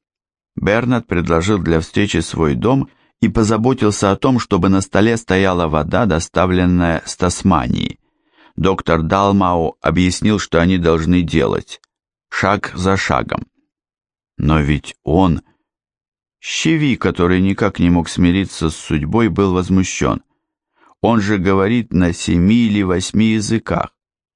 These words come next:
«На тринадцати», уточнил Бернет. «На тринадцати?»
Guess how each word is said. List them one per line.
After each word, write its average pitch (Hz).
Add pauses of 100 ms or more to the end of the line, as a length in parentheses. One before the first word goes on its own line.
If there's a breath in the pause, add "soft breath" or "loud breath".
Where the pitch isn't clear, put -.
(260)
«На 92
тринадцати», 98
уточнил 78
Бернет. 62 (800)
«На 78
тринадцати?» 76